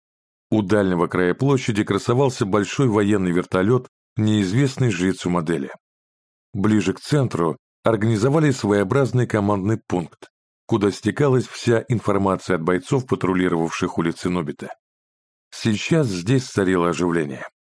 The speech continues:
Все собравшиеся оперативники увлечённо следили, как их братья по ордену профессионально загоняют добычу в ловушку. «Вам бы по-хорошему сдаться»,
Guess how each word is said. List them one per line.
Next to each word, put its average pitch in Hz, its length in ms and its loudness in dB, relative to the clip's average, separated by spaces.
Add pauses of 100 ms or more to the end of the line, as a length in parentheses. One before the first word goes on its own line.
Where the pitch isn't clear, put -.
(340)
Все - 240 0
собравшиеся 117 720 0
оперативники 113 880 0
увлечённо 110 640 0
следили, 107 540 0
как - 200 -2
их 95 140 0
братья 98 340 0
по - 120 -2
ордену 82 560 0 (480)
профессионально 123 880 2
загоняют 101 600 2
добычу 87 460 -2
в 80 40 -2
ловушку. 80 560 -4 (720)
«Вам 127 520 4
бы 151 160 0
по-хорошему 127 720 2
сдаться», 101 720 0